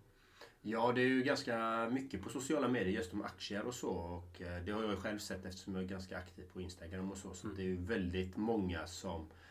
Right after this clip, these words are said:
Speaker 1: delar, eh, aktiekonton och sånt. Sen, jag har ingenting emot aktier. Jag tycker det kan vara en bra, en bra sak att göra. Men det gäller att veta vad man gör
Speaker 2: Mm.
Speaker 1: och faktiskt vara insiktsfull. Att de här pengarna har jag, det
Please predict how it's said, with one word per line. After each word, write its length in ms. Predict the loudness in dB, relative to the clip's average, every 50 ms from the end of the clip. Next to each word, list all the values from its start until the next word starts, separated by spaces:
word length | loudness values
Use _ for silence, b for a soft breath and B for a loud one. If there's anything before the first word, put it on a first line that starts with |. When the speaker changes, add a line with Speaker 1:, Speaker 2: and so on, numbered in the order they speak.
| B B B B -2
Speaker 1:
delar, 760 | 0 2 4 4 2 2 0 0 -2 -2 -2 -2 -2 -4 -4
eh, 140 | -4 -4 -4
aktiekonton 720 | -6 -8 -8 -8 -8 -8 -8 -8 -8 -8 -8 -6 -4 -4
och 80 | -4 -4
sånt. 240 | -4 -4 -4 -4 -2
Sen, 180 | -2 0 0 2
jag 80 | 4 4
har 60 | 6
ingenting 320 | 6 6 6 6 6 8 10
emot 220 | 10 8 8 6
aktier. 340 | 2 0 0 0 0 0 0
Jag 60 | 0
tycker 200 | 0 0 0 2
det 200 | 2 2 2 2
kan 220 | 0 0 -2 -2 2
vara 100 | 2 2
en 120 | 2 2 2
bra, 440 | 4 6 8 8 8 8 6 2 B B B B B B B B B B B B B
en 200 | B 0 2 2
bra 280 | 4 4 6 6 6 4
sak 340 | 2 2 2 2 2 2 0
att 140 | -2 0
göra. 420 | 2 4 4 4 4 6 4 4 4 2 -2
Men 220 | -2 0 2 2
det 60 | 4
gäller 180 | 4 4 4 2
att 120 | 0 0
veta 460 | -2 0 0 2 2 0 -2 -2 -4 -2
vad 120 | -2 0
man 140 | 0 0 2
gör 260 | 0 0 0 -2 -4 -2
Speaker 2:
Mm. 200 | 0 0 0 0
Speaker 1:
och 180 | -2 -2 -2
faktiskt 420 | -4 -6 -6 -6 -6 -8 -8 -6 -4
vara 300 | -2 0 0 0 0 -2 B B B B B B B B
insiktsfull. 540 | 0 0 0 0 -2 -6 -8 -6 -4 -2 -2
Att 120 | 0 0
de 120 | 2 2 6
här 140 | 6 6 6
pengarna 380 | 8 6 8 8 6 6 4
har 240 | 6 6 6 6 6
jag, 300 | 6 6 6 4 4 2 -2 -8
det 440 | -10 -8 -4 -2 0 0 0 0 -2